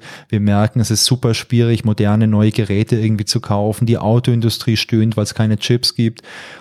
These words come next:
Und mit Softram hättest du diesen ganzen Stress nicht, denn Softram ist komplett unabhängig von Feuer,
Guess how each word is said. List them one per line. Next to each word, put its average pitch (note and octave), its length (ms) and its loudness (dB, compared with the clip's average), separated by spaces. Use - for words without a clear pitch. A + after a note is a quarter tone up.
Und G#2+ 280 0
mit A#2+ 100 0
Softram C#3+ 640 -2
hättest A#2+ 320 -2
du C3+ 60 -8
diesen A#2+ 200 -2
ganzen G2+ 280 -2
Stress - 380 -4
nicht, A2+ 300 -2
denn G2+ 100 0
Softram A2 520 0
ist G#2 140 -4
komplett G#2+ 420 -2
unabhängig A2 640 2
von G2+ 300 -2
Feuer, A2+ 640 0